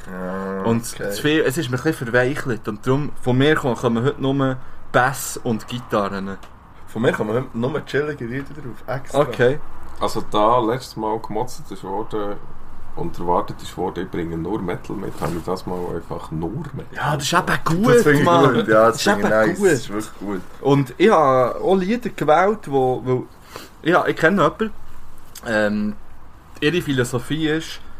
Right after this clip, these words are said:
Speaker 2: ein Film, mit dem tust du in der ersten Minute einen Vertrag abschliessen.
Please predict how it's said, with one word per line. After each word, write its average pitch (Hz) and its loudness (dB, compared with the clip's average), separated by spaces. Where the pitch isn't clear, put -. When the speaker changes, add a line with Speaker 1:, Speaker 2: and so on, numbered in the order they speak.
Speaker 2:
ein 120 0
Film, 143 2
mit 120 -2
dem 139 2
tust 123 -2
du 139 2
in 120 0
der 120 -4
ersten 131 0
Minute 127 -2
einen 110 -2
Vertrag 117 -4
abschliessen. 104 -4